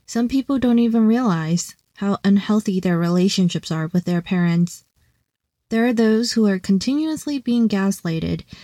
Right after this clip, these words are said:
and manipulated by their parents, but they feel like there's nothing they can do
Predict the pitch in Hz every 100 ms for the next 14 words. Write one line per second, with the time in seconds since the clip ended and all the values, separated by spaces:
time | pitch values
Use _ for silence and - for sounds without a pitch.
0 | _ - 196 196 190 208 226 196 180 170
1 | 170 175 175 170 180 185 165 170 175 -
2 | _ _ _ _ _ 208 185 202 - 202
3 | 196 180 190 180 180 190 185 202 196 185
4 | 185 185 185 196 156